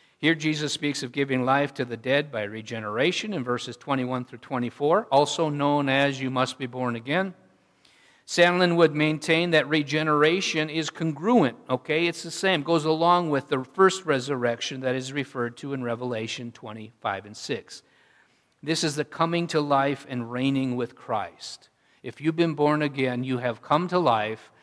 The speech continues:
and whether or not you know it, you are reigning with Jesus Christ. It has been a reality for the church since Jesus walked the earth.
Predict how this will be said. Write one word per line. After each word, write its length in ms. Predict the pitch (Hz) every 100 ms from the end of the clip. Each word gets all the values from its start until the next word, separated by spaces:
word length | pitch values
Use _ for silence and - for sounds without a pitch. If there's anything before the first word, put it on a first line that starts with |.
| _ 127
and 120 | 127
whether 240 | 143 165
or 60 | 165
not 300 | 156 151 147
you 100 | 143
know 280 | 127 120 117
it, 100 | 117
you 220 | 131 120
are 160 | 120 117
reigning 600 | 123 123 127 123 123 123
with 120 | 120
Jesus 480 | 110 107 98 104 -
Christ. 720 | - 107 80 - - - _ _ _ _ _ _ _ _ _ _ _ _ -
It 100 | 131
has 140 | 143
been 160 | 151 151
a 60 |
reality 580 | 143 143 143 165 185 185
for 160 | 180 175
the 100 | 165
church 400 | - 160 156 -
since 360 | - 127 123 -
Jesus 540 | - 123 123 120 98
walked 360 | 104 127 196 -
the 180 | 208 143
earth. 280 | 123 120